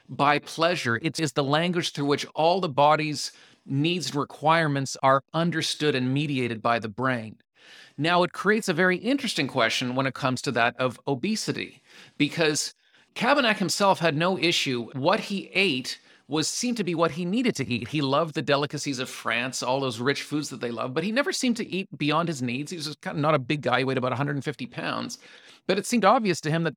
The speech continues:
there seems to be some people who eat beyond their needs. And to him, to look at somebody carrying extra body weight made as much sense as somebody wearing, like, a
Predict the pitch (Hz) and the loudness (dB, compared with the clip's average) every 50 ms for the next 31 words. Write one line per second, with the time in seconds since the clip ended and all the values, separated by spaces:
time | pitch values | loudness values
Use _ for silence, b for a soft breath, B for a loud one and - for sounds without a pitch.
0 | _ _ _ _ - 160 180 202 196 - - 196 220 262 277 - - 220 240 226 | _ _ _ _ -4 -2 -2 -2 -2 -2 -2 -2 0 -2 -2 -2 -2 -2 -2 -2
1 | - - - 170 180 190 - - 147 139 - 139 143 156 147 b b b b - | -2 0 0 0 0 0 0 -2 -6 -4 -2 -2 -2 -2 -4 b b b b -8
2 | - 151 160 - 170 165 180 160 139 - 170 160 135 127 131 139 143 131 147 147 | -4 -4 -4 -2 -2 -4 -4 -4 -4 -2 0 2 2 4 4 2 2 2 2 2
3 | 147 147 165 214 220 156 117 110 - - - - B B B B B - 185 185 | 2 0 0 0 -2 -2 -4 -6 -10 -12 -12 -14 B B B B B -4 -4 -2
4 | - 180 151 190 262 262 - - 190 180 220 240 262 226 - - 226 214 202 202 | -2 -2 2 4 4 4 4 2 0 0 2 0 0 -4 -2 -2 0 0 0 -4
5 | - - 190 190 190 185 165 180 - - - 165 131 - 151 175 196 208 196 147 | -2 0 0 0 0 0 -2 -2 -2 0 -2 -2 0 2 2 4 4 4 4 4
6 | 139 135 143 - - 156 160 190 196 190 156 175 214 254 240 - - 262 254 - | 2 2 0 0 -2 -2 0 0 0 -2 -2 0 0 0 0 0 -2 -4 -4 -4
7 | 220 - - 208 202 220 214 196 151 165 190 208 208 196 175 175 156 - 156 143 | -8 -4 -2 0 0 2 0 0 2 0 0 2 0 0 0 -2 0 2 2 2
8 | 139 | 2